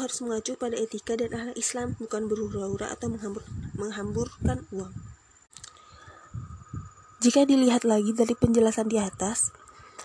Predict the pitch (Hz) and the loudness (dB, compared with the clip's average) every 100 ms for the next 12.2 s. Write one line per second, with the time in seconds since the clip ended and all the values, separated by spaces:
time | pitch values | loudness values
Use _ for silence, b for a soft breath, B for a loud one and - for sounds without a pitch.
0 | B - 240 240 247 - 233 233 220 220 | B -2 2 4 4 4 4 4 6 6
1 | 233 339 - B B B B B - 226 | 6 4 2 B B B B B 6 8
2 | 240 269 - - 247 240 - 208 202 202 | 10 6 2 4 6 6 4 2 2 -2
3 | 240 240 247 233 233 240 240 220 220 220 | -6 0 2 2 2 0 2 2 2 0
4 | 262 320 B B B B B - - 247 | -2 -2 B B B B B -8 4 4
5 | 262 233 254 254 233 226 254 254 240 247 | 6 2 2 -2 0 0 -2 -2 -2 0
6 | 233 220 - _ - 233 254 254 240 220 | -2 -4 -8 _ -6 -6 -4 -4 -2 -2
7 | 214 226 - - 254 285 - B B B | -2 -4 -8 -2 -2 -2 -8 B B B
8 | 240 233 226 220 226 240 294 247 254 226 | -2 4 4 4 -2 -2 -2 -4 -2 -4
9 | 220 269 254 262 294 - B B B 233 | -4 -4 -2 -4 -4 -14 B B B 0
10 | 226 - 254 240 214 233 220 220 214 202 | 0 0 -2 -2 -2 -2 -4 -6 -4 -4
11 | 196 185 208 214 220 214 214 220 269 247 | -4 -6 -6 -6 -4 -4 -4 -6 -4 -2
12 | 254 | -2